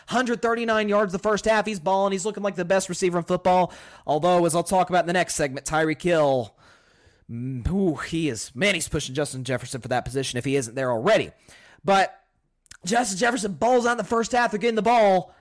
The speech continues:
Second half, he gets two targets and has eleven yards receiving. What, what happened? Was it something Todd Bowles did defensively in terms of a scheme?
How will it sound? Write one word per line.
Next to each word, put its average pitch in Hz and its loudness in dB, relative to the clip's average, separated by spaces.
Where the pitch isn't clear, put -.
Second 240 0
half, 226 4
he 214 -2
gets 190 -2
two 214 -4
targets 190 -2
and 170 -4
has 165 -2
eleven 165 0
yards 151 -4
receiving. 131 -8
What, 202 -2
what 202 0
happened? 202 -4
Was 160 -2
it 180 -4
something 196 -2
Todd 185 -2
Bowles 185 0
did 196 0
defensively 202 -2
in 170 -8
terms 180 -4
of 165 -8
a 143 -8
scheme? 233 -6